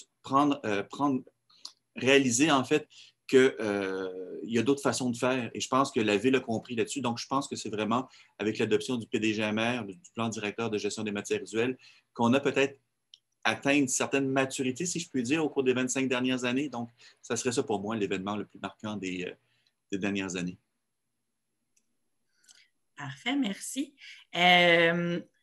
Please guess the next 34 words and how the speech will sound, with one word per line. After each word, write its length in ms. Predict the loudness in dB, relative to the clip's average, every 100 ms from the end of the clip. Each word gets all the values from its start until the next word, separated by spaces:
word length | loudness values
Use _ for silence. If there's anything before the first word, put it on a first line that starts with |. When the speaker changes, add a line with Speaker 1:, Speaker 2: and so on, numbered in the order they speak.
| _ _
Speaker 2:
effectivement, 460 | _ -12 -4 0 0 -2
c'est 180 | -4 2
un, 280 | 4 2 0 -8 -20 -20 _ _
c'était 460 | -20 -18 -4 0 2
un, 260 | 2 2 0
un 100 | -6
plan, 400 | -2 0 2 2
euh, 100 | -2 -6
qui 80 | -14
était 280 | -6 -6 -6 -12 _ _
assez 280 | -8 -4 0
inattendu. 840 | 2 4 2 0 -2 -2 -6 -6 -4
On 120 | -4
était 160 | -4
bien 180 | -2 -2
contents 280 | -2 -2 0
de 80 | 2
le 120 | 0
voir 260 | -2 -2 0
arriver, 520 | -2 -4 -8 -6 -6
hein. 80 | -10 -14 -18 -18 -20 -4 4
Euh, 360 | 6 8 6
donc, 340 | 6 6 4 -2 2
euh, 540 | 4 4 2 2 0 2
Amélie, 460 | 4 4 2 0
est-ce 140 | -2 -4
que 100 | -8
tu 240 | -10 -10
veux, 460 | -4 2 6 6 6
euh, 80 |
nous 160 | 6 2
parler 460 | 0 0 0 0 0
du, 440 | -2 -4 0 4
euh, 340 | 4 2 0